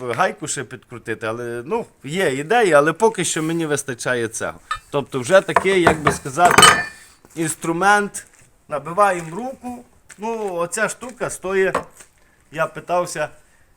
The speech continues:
двісті гривень. Розумієте? Ну, погрався я з нею, правда, ну так поточив, ну десь і оце вже зробив її, десь,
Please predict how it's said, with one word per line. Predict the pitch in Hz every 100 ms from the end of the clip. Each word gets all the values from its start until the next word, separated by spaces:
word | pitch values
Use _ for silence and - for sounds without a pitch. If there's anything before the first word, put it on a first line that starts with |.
| -
двісті | 131 190 - 180
гривень. | 156 120 92 69 _ _ _ _ _ _ _
Розумієте? | 113 104 120 131 135 135 _ _ _
Ну, | 160
погрався | 175 220 170 220 220 -
я | 165 165
з | 165
нею, | 160 165 175
правда, | 151 143 160 147 151
ну | 147 143
так | 143 -
поточив, | 131 117 127 - 165 160
ну | 120
десь | 131 131 -
і | 139
оце | 123 143 127
вже | 107 120
зробив | 110 127 139 202 214
її, | 202 190
десь, | 143 151 -